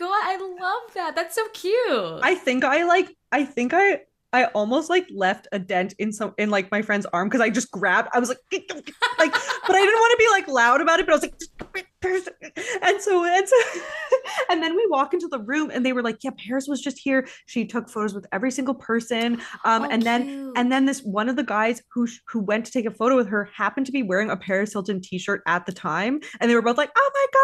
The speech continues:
Speaker 2: God." And they were like, "She was so nice and, like, took so much
Speaker 1: Yes.
Speaker 2: time." And so I was, I was, so it was just, it was this really special moment. And even though I didn't, wasn't in the room where she was taking photos,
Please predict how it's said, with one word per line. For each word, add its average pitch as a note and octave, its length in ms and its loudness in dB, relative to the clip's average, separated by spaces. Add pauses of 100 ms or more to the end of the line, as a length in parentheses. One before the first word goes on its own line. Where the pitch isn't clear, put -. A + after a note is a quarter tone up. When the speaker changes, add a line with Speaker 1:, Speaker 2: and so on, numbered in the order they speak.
(460)
Speaker 2:
God." E4+ 100 -10
And - 240 0
they C4+ 120 6
were C4 80 -2
like, C4+ 280 2
"She - 140 -10
was G#3 200 -8
so A#3 380 2
nice B3+ 460 2
and, A#3 80 -6
like, F#3+ 160 -2
took G3+ 120 -12
so G#3+ 160 0
much B3 180 2
Speaker 1:
Yes. - 80 -8
Speaker 2:
time." A#3 300 2
And A#3+ 140 -2
so A3+ 260 0
I F#3+ 100 -2
was, A#3 120 -2 (180)
I F#3+ 120 -6
was, B3 240 -10
so D#4+ 120 0
it E4+ 40 4
was D#4+ 100 0
just, G4 220 2
it C#4 100 0
was C#4 120 -2
this D#4 200 -2 (100)
really B3+ 540 0
special G#3+ 680 -2 (200)
moment. G3 480 2 (180)
And A3+ 260 2
even D4 260 0
though G4 100 4
I F#4 100 4
didn't, A#3+ 320 -2 (260)
wasn't A#3 400 0
in C4 80 -2
the C4 80 0
room A3 240 0
where A#3 80 0
she A3+ 100 -10
was A3 100 -6
taking G#3+ 240 -4
photos, G3+ 280 0